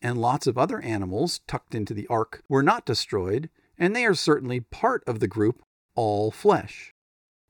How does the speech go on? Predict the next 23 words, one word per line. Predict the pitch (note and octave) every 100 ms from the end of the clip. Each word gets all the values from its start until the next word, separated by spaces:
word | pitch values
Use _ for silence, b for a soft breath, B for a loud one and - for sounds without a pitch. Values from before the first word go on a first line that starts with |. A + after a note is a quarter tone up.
| -
Are | A2+
we | A#2+ F3+
not | F3 F#3
repeatedly | D3 C3 - C#3+ D#3+ E3+
taught | D#3+ D3+ D#3 -
by | B2
Bible | B2 B2+ C3
commentators | C3+ C3 C#3 C#3 C#3+ D3+ D#3+
that | C3+ A#2
the |
term | G#2+ C#3 A#2+
all | G#2+ A2+ C3+
means | A#2+ A#2+ A#2
all? | A2 C#3 A#3 _ _ _ _ _ _
Well, | - A3+
they're | C#3 D3
wrong. | G#3 B3 A2 F2 - _ _ _
It | G#3
does | G3+ E3+
not | E3+ B3
always | B3+ C#3 A#2+ A2
mean | B2 A2
all. | A2+ F#2+ -